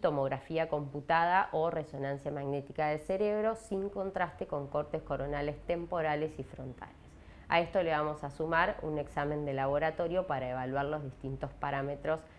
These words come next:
que podemos encontrar. En cuanto a las alteraciones que podemos encontrar en las neuroimágenes, lo más frecuente es la atrofia parietal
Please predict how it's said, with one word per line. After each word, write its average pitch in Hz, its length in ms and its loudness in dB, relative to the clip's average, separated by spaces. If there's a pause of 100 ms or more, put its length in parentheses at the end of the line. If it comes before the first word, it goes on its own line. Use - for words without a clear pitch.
(240)
que 143 100 -2
podemos 131 460 -2
encontrar. 127 480 -10 (180)
En 185 140 2
cuanto 196 240 6
a 196 40 6
las 190 200 4
alteraciones 196 580 2
que 214 120 -2
podemos 185 440 0
encontrar 160 540 0
en 180 120 2
las 156 160 -2
neuroimágenes, 175 960 0
lo 147 160 0
más 160 160 0
frecuente 160 760 0
es 131 120 -12 (260)
la 143 120 0
atrofia 185 500 0
parietal 160 720 2